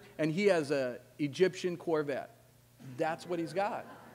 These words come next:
You don't picture it the same way, you've missed it. Gotta get in this picture. That's what he's got. But he's a lost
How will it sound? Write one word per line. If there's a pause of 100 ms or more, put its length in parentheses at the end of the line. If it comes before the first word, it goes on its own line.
(800)
You
don't
picture
it
the
same
way,
you've
missed
it. (400)
Gotta
get
in
this
picture. (420)
That's
what
he's
got. (3000)
But
he's
a
lost